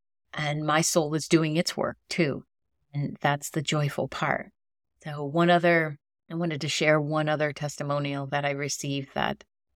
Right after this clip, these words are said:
touched my heart. And also because I have seen her grow so much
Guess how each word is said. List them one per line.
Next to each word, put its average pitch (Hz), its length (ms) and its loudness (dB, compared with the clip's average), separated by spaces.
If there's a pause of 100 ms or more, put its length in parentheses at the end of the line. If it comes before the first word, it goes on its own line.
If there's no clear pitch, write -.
(200)
touched - 260 -2
my 147 100 -4
heart. 143 420 -6 (380)
And 165 440 4 (180)
also 175 360 4
because 160 420 -4 (160)
I 165 260 2
have 160 260 -2
seen 170 440 -2
her 156 160 -4
grow 156 580 2
so 160 360 -2
much 156 360 -2